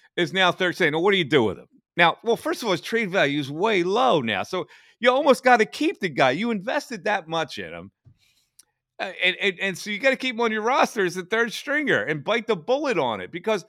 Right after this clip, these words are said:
listen, let's face it, Sam Darnold's not long for this league, is he? He, you can have him as a backup forever. Any team can have him for, for a backup. But, but you, you never know h-, how th-, this starter is gonna respond. You get,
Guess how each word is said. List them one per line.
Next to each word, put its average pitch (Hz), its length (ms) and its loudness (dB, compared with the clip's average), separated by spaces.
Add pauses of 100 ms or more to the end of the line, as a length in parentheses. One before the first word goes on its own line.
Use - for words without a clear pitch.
(240)
listen, 180 220 0
let's 233 220 0
face 85 340 -8
it, 107 100 -14
Sam 160 300 -4
Darnold's 95 420 -4
not 90 220 -6
long 85 220 -8
for 78 120 -18
this 82 200 -12
league, 110 340 0
is 131 160 0
he? 139 280 -4 (360)
He, 165 360 -6
you 208 160 -6
can 170 140 0
have 127 260 4
him 120 120 0
as 101 120 -4
a 98 40 -10
backup 107 540 2
forever. 95 420 -4
Any 131 200 -6
team 101 260 -8
can 98 100 -10
have 92 240 -4
him 95 280 -8
for, 92 220 -10
for 92 140 -8
a 80 60 -10
backup. 95 540 -2 (380)
But, 175 240 0
but 190 200 -6
you, 208 200 -12
you 226 200 -8
never 135 280 0
know 101 440 -2
h-, 123 160 -4
how 107 460 -2
th-, 98 160 -12
this 98 180 -10
starter 95 440 -6
is 87 80 -12
gonna 90 200 -12
respond. 165 500 -4
You 214 60 -10
get, 190 180 -10